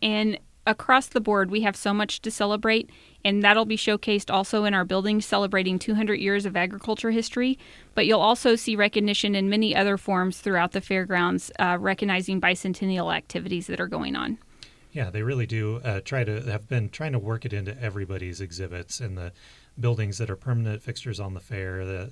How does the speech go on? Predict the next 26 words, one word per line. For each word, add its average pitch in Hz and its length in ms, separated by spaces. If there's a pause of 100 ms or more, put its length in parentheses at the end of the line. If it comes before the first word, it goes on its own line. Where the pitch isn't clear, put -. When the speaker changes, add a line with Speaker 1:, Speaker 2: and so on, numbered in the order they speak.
Speaker 2:
the 98 500
state 113 320
fair, 101 540
um, 92 360 (640)
uh, 92 520 (180)
staff 104 680
has 117 280
been 98 380
talking 110 340
a 90 80
lot 101 260
with 101 160
people 120 220
throughout 107 320
the - 80
year 90 180
to 101 80
try 101 220
to 90 160 (340)
incorporate 120 600
that 101 160
history 101 680
into 110 460
all 95 260
of 85 120
the 92 260